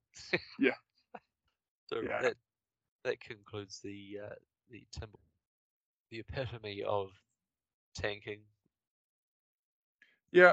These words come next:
Speaker 2: probably don't need to spend much time on these guys. These guys are gonna suck, and it's by design.
Speaker 1: Yeah.
Speaker 2: Josh Giddey probably plays fifty-five games, S G A, fifty-five, all by design.
Speaker 1: Uh, and interesting
Speaker 2: Uh,
Speaker 1: to see how,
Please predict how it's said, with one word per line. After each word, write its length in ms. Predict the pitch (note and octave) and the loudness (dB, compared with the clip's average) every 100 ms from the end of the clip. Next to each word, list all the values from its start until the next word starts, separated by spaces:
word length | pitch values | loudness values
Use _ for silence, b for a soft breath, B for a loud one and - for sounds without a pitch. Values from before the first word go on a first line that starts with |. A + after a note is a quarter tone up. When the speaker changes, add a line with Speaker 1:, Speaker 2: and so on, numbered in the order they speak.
| - - | 8 2
Speaker 2:
probably 180 | F#3 | 4
don't 120 | F3 D#3 | 4 2
need 100 | D3+ | -4
to 40 | |
spend 240 | - D#3+ D3 | -2 0 0
much 240 | C#3+ - | -2 -2
time 240 | C#3 C3 C3 | 0 0 0
on 100 | B2+ | -4
these 160 | A#2+ | -2
guys. 540 | - B2 B2 B2 - - _ _ _ _ - | 4 6 8 4 -2 -14 _ _ _ _ 2
These 140 | D#3 | 4
guys 180 | D#3+ C3 | 6 4
are 20 | |
gonna 160 | C3 A#2+ | 2 -2
suck, 520 | - - - C3+ B2+ - - B2 | -4 -6 10 10 10 6 -10 -4
and 80 | B2 | -4
it's 120 | - | 0
by 220 | C3+ C3 | 6 6
design. 640 | B2 A2+ B2 B2 B2 B2 B2 - | 6 4 0 0 -2 -4 -8 -12
Speaker 1:
Yeah. 80 | G2 - _ - | -18 -18 _ -2
Speaker 2:
Josh 160 | B2 | 2
Giddey 240 | - B2+ A#2+ | 8 10 10
probably 220 | B2 B2 | 10 8
plays 260 | A#2+ A#2+ A#2+ | 10 6 8
fifty-five 600 | C#3 B2+ B2 C3+ B2+ A2+ | 6 8 10 12 12 12
games, 760 | B2+ B2+ B2+ B2 B2 - - C#3 | 8 8 6 4 2 -2 0 2
S 140 | B2 | 2
G 160 | - B2+ | 8 12
A, 440 | B2 B2 B2 B2 - - | 12 12 10 6 0 2
fifty-five, 680 | - B2 - B2+ B2 B2 G#2+ | 4 4 8 12 12 12 10
all 160 | D#3 B2+ | 10 12
by 180 | B2+ | 12
design. 540 | A#2 A#2 A#2+ A#2+ A#2+ A#2+ - _ _ _ - | 10 4 -2 -4 -4 -6 -12 _ _ _ -6
Speaker 1:
Uh, 80 | B2+ - | -6 -2
and 120 | C3 | 2
interesting 420 | A#2 A#2 A#2 A#2 | 4 4 2 2
Speaker 2:
Uh, 40 | A#2 | 0
Speaker 1:
to 100 | A2 | -4
see 260 | - A2 | -4 -4
how, 440 | G#2 G#2+ G2+ G2+ | -4 0 0 0